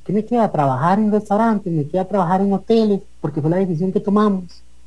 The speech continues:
Un día dije yo, cuando estaba en el colegio,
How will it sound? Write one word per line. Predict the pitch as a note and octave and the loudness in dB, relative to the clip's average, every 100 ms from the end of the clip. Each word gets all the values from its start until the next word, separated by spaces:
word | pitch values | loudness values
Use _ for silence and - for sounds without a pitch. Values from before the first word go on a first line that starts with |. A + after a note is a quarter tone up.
| - - - - - - | -20 -20 -20 -20 -20 -6
Un | E3+ E3+ F#3 | 0 0 2
día | G3+ G#3+ F#3 - | 4 4 2 0
dije | F3 F#3+ G#3 | 0 2 4
yo, | G#3+ G3 C#3 - | 4 4 0 -6
cuando | D3+ C#3+ | -6 -4
estaba | E3+ F3+ | -4 -2
en | G#3 | -2
el | - | -2
colegio, | D3+ G3+ E3+ C3 | 0 2 2 -2